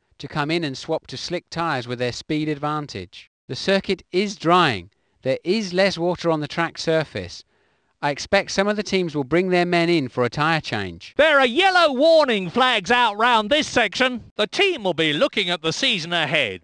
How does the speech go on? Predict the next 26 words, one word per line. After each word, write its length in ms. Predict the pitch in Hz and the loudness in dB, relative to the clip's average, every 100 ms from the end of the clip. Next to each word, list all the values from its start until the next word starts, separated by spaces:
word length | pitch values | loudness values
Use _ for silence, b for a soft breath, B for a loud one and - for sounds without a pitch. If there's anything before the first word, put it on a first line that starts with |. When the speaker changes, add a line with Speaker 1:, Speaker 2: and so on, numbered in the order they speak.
| - | -6
Speaker 2:
planning 400 | 160 170 165 160 | -2 -2 -2 -2
their 180 | 165 | -2
strategy 640 | 156 - 226 214 190 220 196 b b | -2 -2 -2 -2 -2 -2 -4 b b
and 160 | - 262 | -8 -6
trying 300 | - 320 294 | -2 -2 -2
to 140 | 226 | -2
do 200 | 208 226 | 0 -2
the 180 | 190 170 | 0 -2
very 500 | 127 131 240 208 147 | -2 -2 0 2 0
best 380 | 117 233 190 - | -2 0 0 -2
they 180 | 180 160 | -4 -2
can. 400 | 165 135 101 82 _ | -2 -2 -2 -8 _
The 80 | 240 | -4
first 400 | - 415 294 - | 0 2 2 2
race 240 | 170 160 190 | 0 0 0
of 140 | 143 | -2
the 100 | 156 | -2
season 480 | - 254 220 254 240 | 0 0 0 -6 -4
is 220 | 180 151 | -2 0
a 120 | 143 | 0
nail-biting 960 | 123 147 277 254 175 131 180 170 190 170 | -2 -2 2 2 2 2 0 0 -4 -2
time 300 | 208 208 185 | -2 0 -2
for 100 | 202 | -2
the 140 | 190 | 0
whole 260 | 175 185 160 | 2 2 0
team, 460 | - 196 117 90 | 0 -2 -2 -6